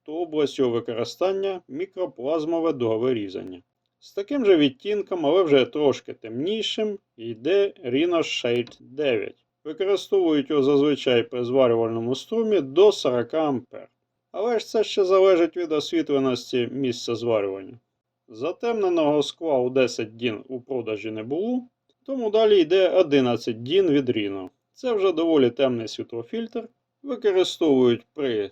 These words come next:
зварювальному струмі до ста шістдесяти ампер. Він трохи такий блакитно-зеленого кольору, без жовтих відтінків.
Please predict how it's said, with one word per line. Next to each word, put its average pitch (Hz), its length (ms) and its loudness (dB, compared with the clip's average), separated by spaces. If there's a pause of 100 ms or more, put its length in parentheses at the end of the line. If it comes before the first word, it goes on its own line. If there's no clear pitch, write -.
зварювальному 117 840 2
струмі 220 420 0
до 180 220 2
ста 208 380 0
шістдесяти 160 680 -2
ампер. 107 460 -4 (220)
Він 208 400 -8
трохи 156 720 -2 (220)
такий 131 460 -8
блакитно-зеленого 127 1400 2
кольору, 190 560 2
без 143 320 -2
жовтих 127 460 2
відтінків. 101 680 -14